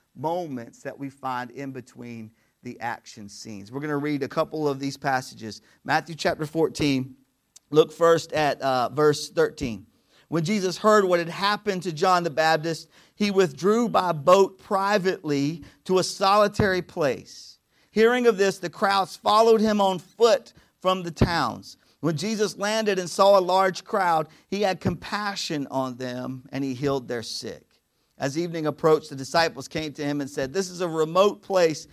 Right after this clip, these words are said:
It's already getting late. Send the crowds away so that they can go to the villages and buy themselves some food."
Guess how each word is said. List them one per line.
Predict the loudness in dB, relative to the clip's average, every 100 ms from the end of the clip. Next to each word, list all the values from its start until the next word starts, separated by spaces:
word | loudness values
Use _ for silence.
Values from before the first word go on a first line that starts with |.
| _ -10
It's | -2
already | 2 4 4 0
getting | -2 -4 -2
late. | -2 -2 -4
Send | -2 0 0
the |
crowds | 0 2 4 2 0
away | 0 2 2
so | -2
that | -8
they | -4 -4
can | -4 -2
go | 0
to | 0 -4
the | -4
villages | -2 -2 -4 -6 -6
and | -2
buy | 0 0
themselves | -2 -6 -8 -8 -8
some | -16 -6
food." | 2 4 2